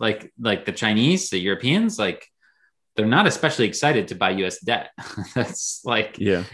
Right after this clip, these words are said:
Speaker 1: and, you know, they kind of hold it, um, and they don't sell it all 'cause that would be really bad because it makes up a huge percentage of their che-, of their savings account.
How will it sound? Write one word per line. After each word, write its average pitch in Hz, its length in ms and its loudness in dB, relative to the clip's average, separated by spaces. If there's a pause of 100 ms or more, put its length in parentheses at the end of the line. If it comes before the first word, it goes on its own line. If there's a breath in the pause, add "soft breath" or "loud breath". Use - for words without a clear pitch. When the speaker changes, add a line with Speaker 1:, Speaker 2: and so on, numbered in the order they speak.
(140)
Speaker 1:
and, 123 240 0
you 147 80 4
know, 135 120 6
they 117 120 4
kind 175 160 2
of 113 120 -2
hold 233 400 2
it, 110 300 4 (640)
um, 120 600 2 (340)
and 127 200 -2
they 127 160 2
don't 147 200 2
sell 143 220 2
it 113 60 2
all 131 640 4
'cause 104 140 -8
that 107 160 0
would 104 100 -8
be 101 80 -6
really 98 200 0
bad 123 420 2
because 98 240 -4
it 98 80 -6
makes 98 200 -8
up 98 120 -8
a - 20 -2
huge 95 240 -4
percentage 95 360 -4
of 85 100 -6
their 87 100 -8
che-, - 220 -8
of 101 100 -10
their 101 100 -2
savings 113 360 -4
account. 92 340 -4